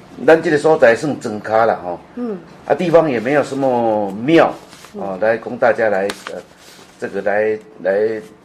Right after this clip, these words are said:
Speaker 1: 祭拜啦吼。
Speaker 2: 嗯。
Speaker 1: 啊，地方的耆老，一寡较老的老前辈就甲阮阿祖讲，讲你后壁遐有一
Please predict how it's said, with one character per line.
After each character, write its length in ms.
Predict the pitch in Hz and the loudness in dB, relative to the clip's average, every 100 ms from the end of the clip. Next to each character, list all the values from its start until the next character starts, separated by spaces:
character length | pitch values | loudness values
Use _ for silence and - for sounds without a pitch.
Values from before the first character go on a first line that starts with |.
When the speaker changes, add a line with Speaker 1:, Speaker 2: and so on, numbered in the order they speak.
| - | -18
Speaker 1:
祭 160 | 135 - | -10 -2
拜 200 | 110 78 | -2 -2
啦 140 | 73 | -10
吼。 160 | 85 78 - | -10 -10 -8
Speaker 2:
嗯。 160 | 214 165 - - - - - - - | -8 -8 -16 -20 -20 -20 -20 -20 2
Speaker 1:
啊， 580 | 143 151 143 135 123 120 117 | 6 8 8 6 2 0 -4
地 140 | 165 | -2
方 180 | 147 147 | 0 0
的 60 | 113 | -4
耆 320 | - - 135 | -14 -10 -4
老， 200 | 110 87 - - | -4 -4 -12 -18
一 60 | 110 | -6
寡 320 | 117 123 123 120 | 0 2 0 0
较 100 | 123 | 0
老 220 | 104 98 | 0 -2
的 200 | 101 98 | -4 -6
老 160 | 90 87 | -4 -4
前 160 | 90 98 | -6 -6
辈 200 | 127 104 | -2 -2
就 80 | 90 | -2
甲 140 | 92 | -6
阮 100 | 98 107 104 107 110 98 95 - - | -6 -8 -12 -12 -12 -14 -16 -14 -4
阿 120 | 92 - | -4 -2
祖 220 | 123 107 | -2 0
讲， 160 | 123 110 - - - - - - - - - | 0 -2 -4 -20 -20 -20 -20 -20 -20 -18 2
讲 140 | 135 | 2
你 100 | 160 120 | 4 2
后 120 | 117 | 0
壁 80 | 113 | -4
遐 80 | 107 | 0
有 180 | |
一 20 | 135 | 2